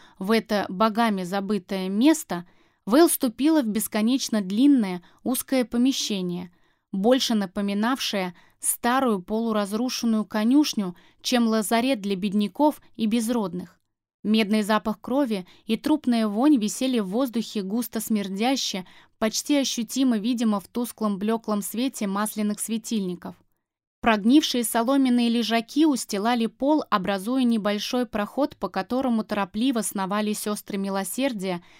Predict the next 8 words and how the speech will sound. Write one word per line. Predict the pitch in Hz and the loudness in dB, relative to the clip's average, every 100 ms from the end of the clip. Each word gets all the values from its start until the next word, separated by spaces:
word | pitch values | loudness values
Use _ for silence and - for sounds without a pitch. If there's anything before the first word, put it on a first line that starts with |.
| - - | -20 -4
одетые | 208 185 285 302 269 240 | -4 2 2 2 0 -2
все | - - 277 | -2 -4 -2
как | 240 - | -2 -2
одна | 208 180 202 269 - - | -4 -2 -2 -2 -4 -20
в | - | -20
тёмные | - 233 269 269 262 262 240 | -6 0 4 4 4 2 0
закрытые | 214 208 202 196 196 202 | -2 -2 -6 -6 -4 -6
платья. | 185 196 175 175 180 | -6 -6 -6 -6 -16